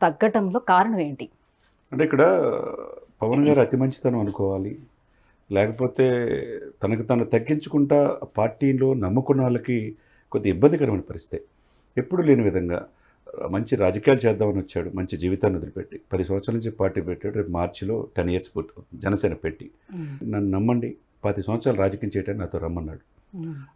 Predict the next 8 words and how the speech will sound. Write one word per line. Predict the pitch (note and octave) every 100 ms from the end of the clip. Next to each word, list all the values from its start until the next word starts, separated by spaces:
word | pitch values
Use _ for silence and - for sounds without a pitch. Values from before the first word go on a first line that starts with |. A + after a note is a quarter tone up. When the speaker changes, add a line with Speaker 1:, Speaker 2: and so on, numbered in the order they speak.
| -
Speaker 2:
రమ్మన్నప్పుడు | A#2+ E3 F#3 E3+ F3
రెండు | B2 B2+
వేల | C3
పద్నాలుగులో | A#2+ A2+ A2 C3 B2
మీరు | G2+ G#2 A2+
చెప్పినట్టు, | G2+ A2 G#2 G2 C#2+ - - - _ -
ఆయన | G2
చెప్పినట్టే | G2+ G#2+ - B2+ - F#2+ -